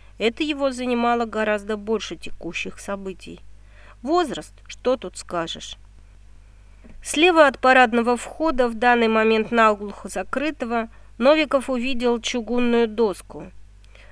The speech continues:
Высшее командное училище войск связи имени маршала войск связи Пересыпкина.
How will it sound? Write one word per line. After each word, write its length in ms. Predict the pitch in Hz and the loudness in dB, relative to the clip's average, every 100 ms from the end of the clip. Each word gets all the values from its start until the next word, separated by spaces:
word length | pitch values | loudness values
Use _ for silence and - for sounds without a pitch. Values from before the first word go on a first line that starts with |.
| - | -8
Высшее 540 | 180 330 - 359 359 | 0 2 2 4 2
командное 720 | - 254 240 233 247 262 269 | 2 2 6 4 4 2 2
училище 680 | 254 220 - 214 220 226 240 | 2 -2 -4 -4 -4 -4 -4
войск 400 | 208 226 247 - | -2 0 -2 -4
связи 420 | - 202 214 202 | -10 -2 -2 -2
имени 440 | 196 190 208 202 196 | -6 -4 -2 0 0
маршала 540 | 196 262 - 285 269 | 2 0 0 -2 -2
войск 420 | 240 262 254 - | -2 -2 -4 -6
связи 540 | - 233 254 254 240 240 | -12 -2 4 4 4 -4
Пересыпкина. 960 | - 233 247 - 196 - - 156 165 | -4 -4 -4 -6 -10 -14 -12 -12 -12